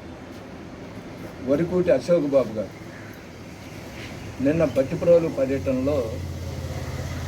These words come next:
ప్రెస్ మీట్లో మాట్లాడుతూ, తెలుగుదేశం పార్టీ మీద,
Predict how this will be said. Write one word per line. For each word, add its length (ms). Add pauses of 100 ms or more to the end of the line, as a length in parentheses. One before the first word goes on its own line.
(600)
ప్రెస్ 260
మీట్లో 260
మాట్లాడుతూ, 760 (1700)
తెలుగుదేశం 540
పార్టీ 360
మీద, 260